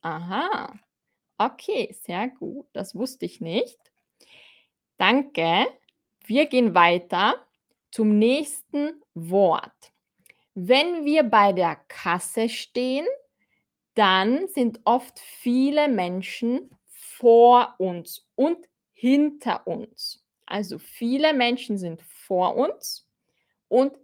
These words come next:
hinter uns. Wie nennt man das, wenn vor einem Geschäft oder beim Zoo oder wo auch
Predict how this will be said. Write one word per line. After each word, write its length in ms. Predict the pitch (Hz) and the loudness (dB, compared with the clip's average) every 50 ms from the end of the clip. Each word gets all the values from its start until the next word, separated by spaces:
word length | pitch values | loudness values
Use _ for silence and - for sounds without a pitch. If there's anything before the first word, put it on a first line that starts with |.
| _ _ _ _ | _ _ _ _
hinter 540 | - 220 254 285 285 294 277 220 - - | -2 0 0 0 0 0 -2 -4 -4 -4
uns. 540 | - 185 165 - - - - - - _ _ _ _ _ _ _ _ _ _ _ _ - | -6 -8 -8 -10 -12 -12 -12 -12 -12 _ _ _ _ _ _ _ _ _ _ _ _ -10
Wie 380 | 185 185 190 247 262 294 311 | -8 -4 0 0 0 2 2
nennt 400 | 302 254 226 233 262 254 - - | 2 2 2 2 2 0 -2 -2
man 240 | 226 196 185 185 175 | -2 -2 -2 0 0
das, 540 | 175 170 175 240 320 453 - - - - _ _ _ _ _ _ _ | 0 0 2 0 -2 -2 -6 -12 -14 -16 _ _ _ _ _ _ _
wenn 280 | - 196 214 226 233 226 | -8 -4 -2 0 0 -2
vor 600 | 226 - - - - 254 254 285 302 294 - - | -4 -10 -12 0 2 4 6 6 4 2 0 -2
einem 480 | 202 196 190 185 180 175 175 175 175 | -4 -2 -2 -4 -4 -6 -6 -8 -8
Geschäft 960 | - 165 170 - - - - 226 196 220 415 480 - - - - _ _ - 262 _ _ _ _ | -10 -10 -10 -10 -12 -12 -6 -4 -2 -2 -2 -4 -6 -12 -20 -20 _ _ -20 -20 _ _ _ _
oder 580 | - - 226 240 247 240 190 185 180 170 - - - | -4 0 2 4 4 4 4 2 0 0 -2 -4 -12
beim 260 | 262 - - 208 190 _ | -14 -14 -12 -14 -16 _
Zoo 680 | - - - - 294 269 262 254 247 247 247 254 247 247 _ _ _ _ _ _ _ _ _ _ _ _ _ - | -16 -16 -8 -2 2 4 6 6 6 6 6 4 2 -2 _ _ _ _ _ _ _ _ _ _ _ _ _ -6
oder 480 | 190 202 202 196 185 180 170 165 170 175 | -4 -2 0 2 2 0 0 -2 -4 -8
wo 220 | 185 208 254 285 - | -2 0 2 2 2
auch 280 | - - 196 196 - | 2 0 -2 -2 -4